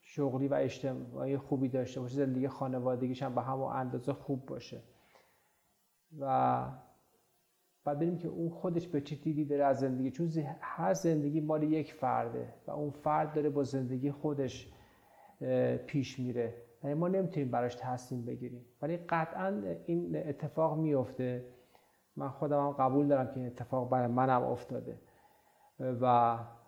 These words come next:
خب کارم خیلی چیزامو تحت، زندگیمو تحت شعاع قرار داده، انکارش نمی‌کنم، ولی فکر می‌کنم که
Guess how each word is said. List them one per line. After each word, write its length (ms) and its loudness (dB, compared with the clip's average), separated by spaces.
خب 300 -6
کارم 460 2
خیلی 280 -2
چیزامو 440 0
تحت، 400 -2
زندگیمو 720 4
تحت 280 -4
شعاع 360 6
قرار 280 6
داده، 320 -6
انکارش 580 -2
نمی‌کنم، 560 -2
ولی 220 2
فکر 380 -2
می‌کنم 460 -2
که 280 -6